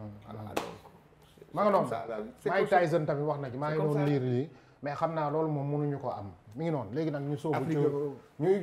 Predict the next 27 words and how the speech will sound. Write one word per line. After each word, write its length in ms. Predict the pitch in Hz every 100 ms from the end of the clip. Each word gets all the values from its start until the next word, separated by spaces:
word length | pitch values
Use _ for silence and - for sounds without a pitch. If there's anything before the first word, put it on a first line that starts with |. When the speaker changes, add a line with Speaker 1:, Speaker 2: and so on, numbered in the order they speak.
| 170
Speaker 2:
ñu 100 | 185
sóobu 220 | 220 180
suñu 220 | 175 151 175
actualité 500 | 160 165 151 131 131
du 200 | 117 135
jour 340 | 120 127 165 175 - - 135
ak 120 | 139
suñuy 260 | 147 143 143
invité 400 | 139 120 127 147
basketball. 520 | 139 131 131 110 135 160 - - - _
Alors 260 | 135 147 135
tey 180 | 151 151
ñi 140 | 175
ngi 100 | 180
am, 240 | 156 156 151
euh, 440 | 143 139 131 131 131
comme 180 | 147 -
invité 480 | 147 123 - 139 147 135
le 80 | 135
président 540 | 156 156 135 135 156 -
A 120 | 131
S 240 | 139 - 139 120 98
Ville 220 | 170 143
de 100 | 131 120 127
Dakar. 420 | 123 - 117 - - - - - 151
Alors 240 | 156 127
président 420 | - 190 160 139